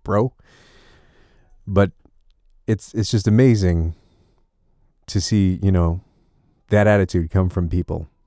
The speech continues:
They don't know you. They don't know what your experience is, only that you're not as good at the game as,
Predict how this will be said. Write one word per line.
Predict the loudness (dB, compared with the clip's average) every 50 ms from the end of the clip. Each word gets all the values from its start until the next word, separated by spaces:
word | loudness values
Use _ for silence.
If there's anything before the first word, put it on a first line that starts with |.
| _ -6
They | -2 -2
don't | 0 0 0 0
know | 0 0 0
you. | 0 0 -2 -2 -2 -4 -6 -6 -4
They | -2
don't | -2 -2 -2 -4
know | -4 -2 -2 -2
what | -2 -4
your | -4 -4 -6 -6
experience | -6 -6 -6 -4 -2 -2 0 -2 -2 -2 -4
is, | -4 -4 -4 -6 -8 -14 -20 -20 -20 -20 -20 -20 -20 -16 -6 -2
only | 0 2 4 4
that | 4 4 4 4
you're | 2 2
not | 2 2 2 2
as | 0 -2
good | -2 -2 -4
at | -4 -4
the | -2
game | -2 0 0 0 0
as, | -2 -4 -6 -10